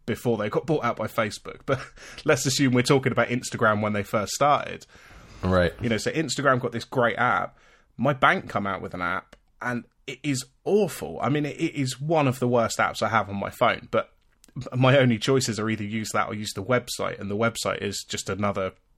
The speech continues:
Speaker 1: topic altogether. Um,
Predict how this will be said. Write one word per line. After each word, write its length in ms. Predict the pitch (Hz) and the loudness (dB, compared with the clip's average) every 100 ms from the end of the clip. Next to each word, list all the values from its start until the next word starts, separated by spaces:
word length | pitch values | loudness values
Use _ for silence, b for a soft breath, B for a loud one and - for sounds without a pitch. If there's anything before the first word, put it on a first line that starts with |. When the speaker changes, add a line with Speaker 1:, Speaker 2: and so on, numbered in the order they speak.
| - | -6
Speaker 1:
topic 400 | - 101 - - | -4 -2 -4 -8
altogether. 680 | 101 101 131 123 107 90 - B B B B B - | -8 0 4 4 2 -4 -6 B B B B B 4
Um, 480 | 113 110 113 110 | 6 6 4 -2